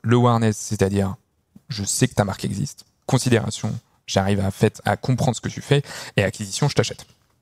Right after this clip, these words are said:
Et c'est pas grave si, en tout cas, c'est une stratégie qui est assez bateau. Euh, je pense qu'en fait, la clé de toute petite boîte, c'est d'avoir une superbe exécution. C'est ça qui fait la différence. Euh,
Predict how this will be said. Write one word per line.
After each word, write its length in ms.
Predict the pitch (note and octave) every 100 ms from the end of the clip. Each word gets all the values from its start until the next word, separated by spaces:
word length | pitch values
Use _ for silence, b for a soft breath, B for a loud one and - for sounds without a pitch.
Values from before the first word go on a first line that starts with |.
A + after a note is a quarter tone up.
| _ _ _ - -
Et 60 |
c'est 100 | A#2+
pas 140 | A#2+ C3+
grave 140 | E3+
si, 140 | - B2
en 100 | G#2+
tout 160 | -
cas, 100 | -
c'est 140 | D3 G#2+
une 60 |
stratégie 380 | - G2+ G2+ B2
qui 120 | -
est 20 | F#2+
assez 180 | -
bateau. 440 | G#2+ G#2 - G#2 C#3 B B B -
Euh, 440 | G#2 F#2 F#2 F#2 F#2
je 100 | -
pense 200 | B2 -
qu'en 160 | G2+
fait, 180 | A#2+ - -
la 180 | F#2+ F#2
clé 320 | - B2+ C3
de 140 | - G2
toute 220 | - C3+ -
petite 320 | A2 - G#2
boîte, 240 | A2 -
c'est 100 | -
d'avoir 200 | G#2 G2
une 80 | G2
superbe 340 | - - G#2
exécution. 560 | G2 G2 F#2+ - - - - _ B B B B
C'est 160 | -
ça 180 | - A#3+
qui 100 | -
fait 100 | -
la 80 | G#3
différence. 420 | G2 - - - _ B B B -
Euh, 140 | G2+